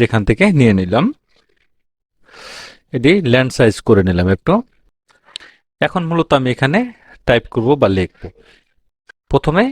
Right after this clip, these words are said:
বাংলা লেখাটাকে প্রথমে এখানে সিলেক্ট করে নেবেন আপনি। আমি লিখে নিলাম, এখানে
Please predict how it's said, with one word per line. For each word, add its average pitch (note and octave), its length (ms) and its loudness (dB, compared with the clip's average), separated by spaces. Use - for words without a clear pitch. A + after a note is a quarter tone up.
বাংলা A#2+ 380 -2
লেখাটাকে B2 480 -2
প্রথমে A#2 320 -4
এখানে A#2 220 -4
সিলেক্ট - 360 0
করে A#2+ 180 4
নেবেন G#2+ 280 2
আপনি। - 160 -4
আমি A2+ 100 2
লিখে A#2+ 260 2
নিলাম, B2 220 2
এখানে A#2+ 220 -2